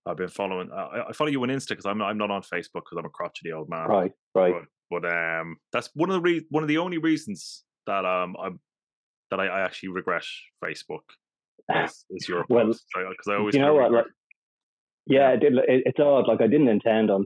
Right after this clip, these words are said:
Speaker 2: staying on
Speaker 1: Yeah.
Speaker 2: Facebook or making that the platform, but it's just one that happened to take off, and
Speaker 1: Yeah.
Speaker 2: there are so many people there now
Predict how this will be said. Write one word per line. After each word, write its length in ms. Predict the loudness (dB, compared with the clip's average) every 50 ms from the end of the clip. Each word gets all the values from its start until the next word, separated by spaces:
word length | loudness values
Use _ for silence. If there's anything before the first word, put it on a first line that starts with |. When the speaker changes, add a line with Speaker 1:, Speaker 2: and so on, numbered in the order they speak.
| -2
Speaker 2:
staying 360 | 0 0 2 4 4 2 2 0
on 80 | -2 -2 0
Speaker 1:
Yeah. 80 | -2
Speaker 2:
Facebook 240 | -2 0 0 -2 0 0
or 140 | -2 -2 -2 0
making 300 | -2 -2 0 -2 -2 0
that 160 | 0 0 0 -4
the 60 | -8 _ 0
platform, 480 | 0 0 0 0 0 0 0 0 0 0
but 120 | 0 0 0
it's 140 | -2 -6 _ 0
just 160 | 0 0 0 _ _ _ _ _ -2
one 320 | 2 4 4 4 4 4 2
that 120 | 0 0 0
happened 260 | -2 -2 -2 -6 -4 -2 -4
to 60 | -4 0 0
take 200 | 0 0 0 0
off, 220 | 0 0 0 -2 _ _ _ -20 _ _ _ -4
and 200 | -2 -2 -2 -2
Speaker 1:
Yeah. 120 | -2 -4 -4 -2 -4 -4 -6 _ -2
Speaker 2:
there 100 | 0 0
are 60 | 0 0
so 120 | 0 2 4
many 200 | 4 4 4 2
people 440 | 2 2 0 2 2 2 0 0 2
there 240 | 2 2 2 2 2 2
now 280 | 0 0 0 0 -2